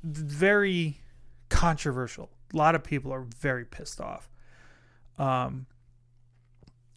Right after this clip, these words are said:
because, you know, in the race,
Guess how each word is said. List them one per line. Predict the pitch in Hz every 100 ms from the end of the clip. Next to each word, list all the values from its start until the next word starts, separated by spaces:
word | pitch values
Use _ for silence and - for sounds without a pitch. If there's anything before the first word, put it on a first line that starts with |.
| -
because, | 143 135 143 131 127 123 117 - - _ _ _ -
you | 175
know, | 151 139
in |
the | 147
race, | 151 175 190 - -